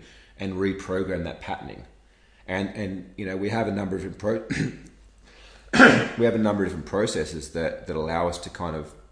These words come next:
very quickly, like, within a few minutes, go back in and, and find where those biggest blocks are to understanding where, where someone wants to go. And I suppose a way to look at it is if you look at those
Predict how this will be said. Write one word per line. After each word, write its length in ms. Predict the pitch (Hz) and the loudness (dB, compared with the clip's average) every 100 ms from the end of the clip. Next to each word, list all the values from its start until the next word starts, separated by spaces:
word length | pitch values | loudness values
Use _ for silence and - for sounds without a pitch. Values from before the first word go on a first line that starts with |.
| - - - - - | -20 -20 -20 -20 -20
very 240 | - 147 98 | 0 0 0
quickly, 380 | - 107 82 69 | -4 -6 -6 -8
like, 260 | 78 78 | -8 -6
within 220 | 90 95 90 | -6 -4 -6
a 60 | |
few 240 | - 101 82 | -6 -6 -4
minutes, 320 | 90 82 - | -6 -8 -8
go 240 | - 82 | -6 -6
back 280 | 78 78 - | -6 -10 -8
in 100 | 95 | -8
and, 200 | 80 73 | -8 -10
and 220 | 80 80 80 | -10 -10 -12
find 560 | - 80 80 80 80 - - - - - | -10 -8 -6 -8 -12 -16 -20 -20 -20 -18
where 240 | 73 92 90 | -2 0 0
those 180 | 82 78 | -2 -4
biggest 380 | 90 76 76 | -6 -6 -8
blocks 360 | 76 78 - - | -4 -4 -4 -10
are 240 | 52 62 64 | -8 -10 -10
to 440 | - 80 76 76 - - - - - | -8 -6 -6 -8 -14 -20 -20 -18 -8
understanding 480 | 90 85 - 87 80 | -6 -6 -6 -6 -4
where, 140 | 80 | -6
where 240 | 76 - 85 | -6 -8 -8
someone 240 | 87 82 | -8 -8
wants 160 | 80 - | -8 -10
to 100 | - | -8
go. 320 | 123 113 71 | -2 0 0
And 80 | 90 | -2
I 60 | |
suppose 640 | 90 - 113 104 - - - - - - - - | -4 0 2 2 0 -10 -20 -20 -20 -20 -20 -6
a 60 | 92 | 0
way 220 | 90 92 | 2 2
to 60 | |
look 220 | 87 98 107 | 2 0 0
at 80 | |
it 80 | 87 | 0
is 160 | 87 87 | -2 -4
if 160 | 87 | -10
you 60 | 104 | -6
look 100 | 127 | -6
at 60 | 147 | 0
those 160 | 90 | 0